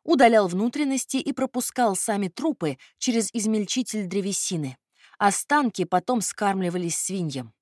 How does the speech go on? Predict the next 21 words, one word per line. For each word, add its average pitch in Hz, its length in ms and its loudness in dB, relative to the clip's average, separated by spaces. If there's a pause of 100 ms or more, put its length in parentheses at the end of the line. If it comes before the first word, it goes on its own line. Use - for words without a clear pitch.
(400)
Согласно 226 600 2
еще 226 380 2
одному 170 300 -2
заявлению, 165 760 -2 (200)
тела 240 380 2
жертв 208 420 -2
измельчались 202 840 -2 (220)
и 233 100 -2
смешивались 226 720 0
с - 60 -6
мясным 202 380 -2
фаршем 180 540 2
для 185 160 -2
приготовления 190 760 0
сосисок, 170 680 -4 (260)
которые 269 480 2
ела 214 340 0
его 160 280 -2
семья 156 480 -2
и 170 160 -2
друзья. 143 540 -6